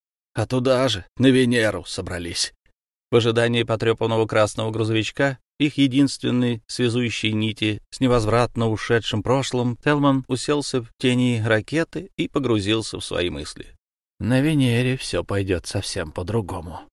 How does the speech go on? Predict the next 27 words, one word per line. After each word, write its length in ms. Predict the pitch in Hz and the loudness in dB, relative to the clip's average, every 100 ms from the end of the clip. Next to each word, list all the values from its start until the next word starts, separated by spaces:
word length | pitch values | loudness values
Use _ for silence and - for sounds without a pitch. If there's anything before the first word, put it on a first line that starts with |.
| - | -12
Взять, 280 | 98 127 107 | -4 -2 -2
к 60 | |
примеру, 460 | - 120 117 117 113 _ | -2 0 2 2 0 _
того 220 | - 117 110 | -2 2 2
же 140 | 110 | 0
Фланери. 560 | - 107 80 58 - - - - - | -4 -4 -4 -8 -14 -18 -20 -20 -12
До 100 | 85 | -6
войны 480 | 85 78 127 123 110 _ | -4 0 0 0 -4 _
заморашка-ирландец, 1400 | 123 139 143 147 131 - 139 139 139 131 113 117 - - _ | -2 2 2 2 0 0 0 2 2 0 -2 -4 -6 -12 _
вкалывал 560 | - - 156 160 139 135 | -12 -2 2 2 2 0
грузчиком, 600 | 123 160 131 - - 95 | 2 0 0 -4 -8 -4
а 100 | 117 | -4
сейчас, 600 | 113 131 110 98 123 - - | -2 -2 0 -2 -2 -6 -14
сейчас 420 | - 104 - 110 143 | -8 -4 -2 0 4
он 120 | 147 | 4
руководит 540 | 151 143 143 139 160 | 4 4 4 4 2
самой 340 | - - 175 170 | 0 -2 0 0
ответственной 600 | - 175 - 170 175 170 | 2 2 2 -2 0 2
работой — 520 | 170 143 98 101 98 _ - | 2 2 0 -2 -8 _ -4
погрузкой 580 | 127 113 127 - 135 | -2 0 -2 -2 -4
корабля. 500 | 120 143 131 101 82 - _ _ - | -2 -2 -2 -2 -6 -10 _ _ -2
Как 320 | 135 104 123 | 0 0 -2
же, 180 | 120 104 | -6 -4
он 220 | 113 120 | -2 0
теперь 280 | 143 131 147 | 0 0 2
начальник, 1000 | 147 151 - 92 123 120 82 - - - | 2 2 -2 -2 -2 -4 -6 -10 -20 -18
босс!" 600 | 76 80 101 104 - - | -8 -2 0 0 -2 -8